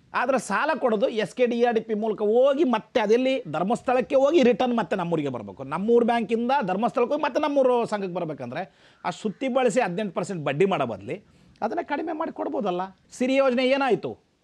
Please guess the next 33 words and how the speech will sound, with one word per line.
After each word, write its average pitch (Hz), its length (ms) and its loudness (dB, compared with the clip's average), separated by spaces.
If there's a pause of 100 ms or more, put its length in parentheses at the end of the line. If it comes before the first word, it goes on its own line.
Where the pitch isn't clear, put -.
(260)
ಜಿಲ್ಲಾ 247 240 0
ಪಂಚಾಯತಿ 240 500 0
ದಕ್ಷಿಣ 226 220 -2
ಕನ್ನಡ 247 180 0
ಜಿಲ್ಲೆಯಲ್ಲಿ 233 320 4
ಏನ್ 269 80 2
ಹೇಳ್ತಾ 240 240 2
ಇದೆ 131 180 -2
ಕತೆ, 160 540 -8 (340)
ಅದೇ 226 200 2
ರೀತಿನೇ 262 240 0
ಬೇರೆ 247 200 4
ಬೇರೆ 262 160 4
ಜಿಲ್ಲೆಗಳಲ್ಲೂ 262 400 0
ಇದಾವೆ. 233 420 -2 (200)
ಬಿಡಿ, 294 520 2
ಬೇರೆ 233 320 2
ಸಣ್ಣ 247 220 -2
ಸ-, 240 240 0
ಸಣ್ಣ 240 260 -2
ಪುಟ್ಟ 226 180 -4
ಸಂಘ 226 220 -2
ಸಂಸ್ಥೆಗಳು 226 440 -2
ಮಾಡ್ಕೊಂಡು 214 420 -2
ಹೋಗ್ಲಿಕ್ಕೆ 202 240 -4
ಬಿಡಿ 208 180 4
ಕೆಲಸನ. 180 380 -4 (520)
ಸ್ವಸಹಾಯ 240 380 2
ಸಂಘಗಳು 233 280 0
ಸ್ವಸಹಾಯ 226 380 0
ಸಂಘಗಳಾಗ್ಲಿ 214 420 -2
ಬದುಕ್ಲಿಕ್ಕೆ 196 440 -4
ಬಿಡಿ. 175 360 4